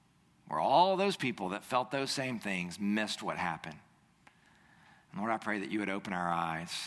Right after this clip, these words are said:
to the truth of the celebration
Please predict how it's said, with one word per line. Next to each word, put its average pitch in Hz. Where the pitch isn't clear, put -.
to 110
the 87
truth -
of -
the 90
celebration 101